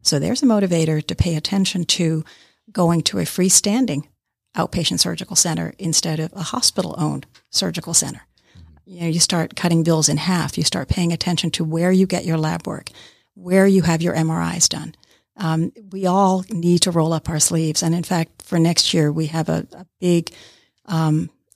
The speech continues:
program coming out of my company to just start reaching out to all of the employees of our firms and educating, educating, educating.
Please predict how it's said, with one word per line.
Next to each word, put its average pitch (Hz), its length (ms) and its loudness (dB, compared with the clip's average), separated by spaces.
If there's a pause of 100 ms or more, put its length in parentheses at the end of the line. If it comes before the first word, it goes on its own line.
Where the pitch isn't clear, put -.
(140)
program 170 380 2
coming 165 280 2
out 160 100 0
of 156 100 -4
my 165 200 0
company 156 420 0
to 156 140 -2
just 165 180 2
start 160 220 -2
reaching 160 320 0
out 151 160 0
to - 100 -6
all 160 240 2
of 165 60 -2
the 160 100 0
employees 156 460 0
of 165 100 -6
our 160 140 -2
firms 160 440 0
and - 240 -2 (140)
educating, 170 600 0
educating, 165 500 -4
educating. 165 480 -6